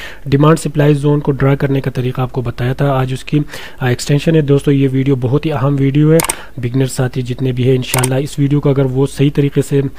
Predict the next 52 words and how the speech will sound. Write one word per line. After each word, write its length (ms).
इसको 220
सीखेंगे, 500
समझ, 360
समझेंगे, 500
तो 100
इंशाल्लाह 480
उनके 300
losses 580
अगर 180
होते 340
भी 100
हैं, 80
तो 80
इंशाल्लाह 360
वो 40
बहुत 260
हद 140
तक 100
cover 240
हो 100
जाएंगे 360
और 100
इंशाल्लाह 380
उनका 220
एक 160
concept 420
clear 200
हो 100
जाएगा 200
कि 120
market 320
में 80
हमने 160
किस 180
तरह 120
काम 200
करना 200
है। 60
दोस्तों, 220
बहुत 200
ही 60
अहम 240
concept 440
है 80
market 360
structure 420
का, 140
जो 180
कि 120
बेस 400
है 100
तमाम 460